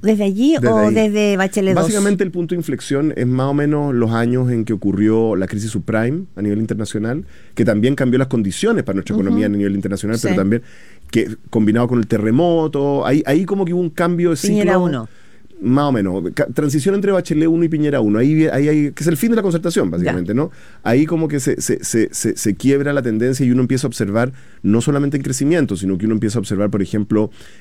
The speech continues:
Speaker 2: en productividad, un estancamiento, sino caída, en, en, digamos, en, en quantum de exportaciones. Yo, a-, a-, ahí tenemos una cierta capacidad en Chile para autoengañarnos. Ahora se celebra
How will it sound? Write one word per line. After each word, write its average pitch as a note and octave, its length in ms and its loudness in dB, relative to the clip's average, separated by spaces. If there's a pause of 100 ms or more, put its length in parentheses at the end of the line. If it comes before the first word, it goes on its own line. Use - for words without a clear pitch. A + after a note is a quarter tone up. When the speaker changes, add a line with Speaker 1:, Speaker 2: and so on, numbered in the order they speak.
(100)
Speaker 2:
en G2 320 2
productividad, F#2+ 760 0
un F#2+ 120 -6
estancamiento, G2 580 -4
sino G2 260 0
caída, A#2+ 600 2 (400)
en, F#2+ 480 0
en, F#2+ 160 -2
digamos, G2+ 360 0
en, F#2+ 240 -2
en G#2 100 -2
quantum C3 440 -2
de B2 60 0
exportaciones. G#2+ 680 -2
Yo, G#2 300 2
a-, - 60 -12
a-, - 340 -12
ahí G#2+ 140 -2
tenemos G#2 200 -2
una B2 140 0 (100)
cierta A#2+ 300 -2
capacidad G2+ 440 -2
en A2 100 -2
Chile B2+ 280 0
para A#2 140 0
autoengañarnos. G2 680 0
Ahora G2+ 140 -2
se A2+ 120 -4
celebra G#2 560 0